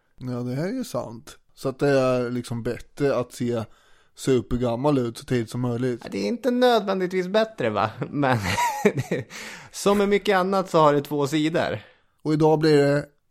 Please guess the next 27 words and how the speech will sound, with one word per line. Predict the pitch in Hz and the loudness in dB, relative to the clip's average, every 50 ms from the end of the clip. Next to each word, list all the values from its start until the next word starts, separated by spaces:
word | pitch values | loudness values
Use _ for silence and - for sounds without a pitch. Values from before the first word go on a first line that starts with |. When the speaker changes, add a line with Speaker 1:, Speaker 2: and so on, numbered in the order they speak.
| _ - | _ -4
Speaker 1:
då | 143 135 135 127 - | 0 0 0 0 -2
finsk | - - 151 143 143 135 127 117 - - - - - _ - | -2 -2 0 0 0 -2 -4 -6 -8 -12 -18 -20 -20 _ -2
efterkrigshistoria. | - 151 160 151 - - 135 120 - 131 127 123 - - - - - - _ 131 127 123 - 123 117 120 120 131 143 143 127 110 - - | 0 0 0 0 -2 -6 -8 -4 -2 0 0 -2 -4 -8 -14 -16 -16 -12 _ -10 -8 -6 -6 -4 -4 -2 0 0 2 2 2 0 -2 -2
Speaker 2:
Ja, | - 117 120 135 180 | 0 2 4 4 2
det | 220 233 | 2 0
får | 214 - | -4 -2
man | 254 262 254 | -2 -2 0
säga. | - 143 113 101 95 101 | 0 0 0 0 -2 -2
För | - - 131 | -2 -2 -2
hela | 151 160 151 160 170 | 0 0 0 0 0
slanten. | - - 143 135 139 135 - 117 95 87 90 104 - _ _ _ _ _ _ | 0 0 -2 -2 -2 -2 -4 -4 -4 -4 -8 -12 -16 _ _ _ _ _ _
Båda | - 120 139 175 160 151 143 151 | -4 -2 0 2 2 2 2 2
sidor | 139 - 160 139 123 123 | 2 0 0 2 4 4
av | 123 117 | 4 4
myntet. | 113 107 104 101 104 104 - 101 90 - - - - - _ _ _ _ _ _ _ | 2 0 -2 -2 -4 -6 -6 -8 -8 -8 -10 -16 -20 -20 _ _ _ _ _ _ _
Speaker 1:
Har | - 147 147 | -2 0 0
vi | 139 147 | 2 2
några | 147 147 147 143 143 143 143 143 | 2 2 4 4 4 4 2 2
andra | - - 156 160 160 143 123 117 127 131 147 | 2 2 2 4 4 2 2 2 0 0 0
punkter | 151 - 196 190 208 196 156 131 120 - _ - - 170 175 180 185 185 175 - - - - - _ _ _ _ _ _ - | 2 2 2 2 2 2 0 -2 -4 -8 _ -2 2 4 6 6 6 4 0 -4 -12 -20 -20 -20 _ _ _ _ _ _ -8
att | - 143 156 151 - | -4 -4 -4 -4 -2
avhandla? | - - 175 180 170 151 135 131 131 139 151 143 139 131 127 131 127 127 147 156 165 170 | -2 0 2 4 4 4 4 2 2 2 2 2 2 2 0 -4 -2 0 2 2 2 2
Nu | 160 156 156 156 | 0 0 -2 -4
ska | 151 - - | -2 -2 -2
vi | 160 160 165 | -2 -2 -4
se | 151 156 151 147 147 147 | -2 0 2 4 4 4
här. | 143 143 143 139 139 135 131 131 131 127 | 2 2 2 4 4 6 4 4 2 0